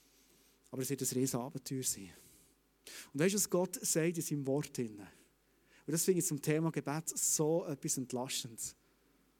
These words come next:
Er sagt, wenn du dich in das Feld investierst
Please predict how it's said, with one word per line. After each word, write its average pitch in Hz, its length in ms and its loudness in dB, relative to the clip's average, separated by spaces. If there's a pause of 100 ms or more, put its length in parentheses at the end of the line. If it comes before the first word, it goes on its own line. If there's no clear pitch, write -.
(960)
Er 196 120 4
sagt, 190 420 6
wenn 165 120 6
du 165 140 -2
dich 196 220 8
in 170 60 0
das 156 200 2
Feld 190 460 4
investierst 175 1000 6